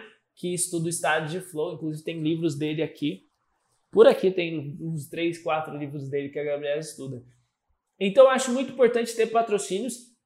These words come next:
e eu acredito que não é importante se você quer ser um atleta, se você quer viver para o jiu-jitsu e no futuro você quer ser um bom professor de jiu-jitsu,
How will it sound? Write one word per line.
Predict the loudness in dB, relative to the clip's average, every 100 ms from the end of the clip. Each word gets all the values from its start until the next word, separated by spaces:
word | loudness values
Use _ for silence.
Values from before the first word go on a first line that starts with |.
| _ _ _ _ _ _
e | -8 2 2 2 -8 -4
eu | 6 6
acredito | 6 2 0 0 -4
que | -6 -4
não | -2 -2 -2
é | -4
importante | 0 -2 0 -4 -4
se |
você | -2 -2 -2
quer | -6
ser | -6
um | -8
atleta, | -6 -6 -6
se | -8
você | -6
quer | -4
viver | -4 -4 0 0 -2
para | -6 -4
o |
jiu-jitsu | -6 -10 -6
e | -6
no | -6
futuro | -10 -10 -10
você |
quer | -8 -8
ser | -4
um |
bom | -2 -2
professor | -4 -10 -8 -4
de | -4
jiu-jitsu, | -4 -8 -8 -10